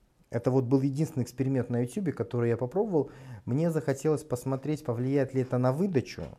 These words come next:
То есть я предположил как. Если сюжет, э, быстро, там, в течение полудня набирает очень много просмотров,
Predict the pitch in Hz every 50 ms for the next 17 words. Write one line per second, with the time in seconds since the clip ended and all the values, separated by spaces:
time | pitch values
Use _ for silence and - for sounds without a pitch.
0 | _ - - - - _ - 110 104 - 135 - 156 135 131 - 139 135 135 135
1 | 139 131 135 117 87 82 - - 123 147 147 - 151 143 135 - - - - -
2 | - - 139 135 117 110 101 90 - - - - - 101 101 101 98 123 151 -
3 | - - 117 107 98 87 82 - - - - 90 90 - - 101 - 131 131 127
4 | 123 - - 123 127 123 113 101 101 85 85 87 92 90 117 127 135 127 - -
5 | - - 120 113 113 107 110 104 - 135 - - - 214 233 233 226 202 -